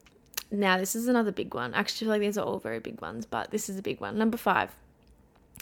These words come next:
there is life before and life after.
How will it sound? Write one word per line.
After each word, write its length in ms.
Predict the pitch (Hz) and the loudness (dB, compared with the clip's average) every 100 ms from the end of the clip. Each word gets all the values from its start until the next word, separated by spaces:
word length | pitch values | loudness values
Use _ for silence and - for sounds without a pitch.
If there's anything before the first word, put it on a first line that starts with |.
| - | 2
there 260 | 254 247 247 | 10 12 12
is 280 | 254 226 - _ _ - | 8 2 -8 _ _ -6
life 500 | 214 208 214 240 - | 8 12 12 10 4
before 760 | 220 208 214 196 240 453 554 - _ _ _ _ _ _ _ | 4 6 6 10 12 12 8 -6 _ _ _ _ _ _ _
and 240 | - 214 208 | 2 4 10
life 260 | 202 202 | 10 10
after. 480 | - 185 - - | 6 6 4 -2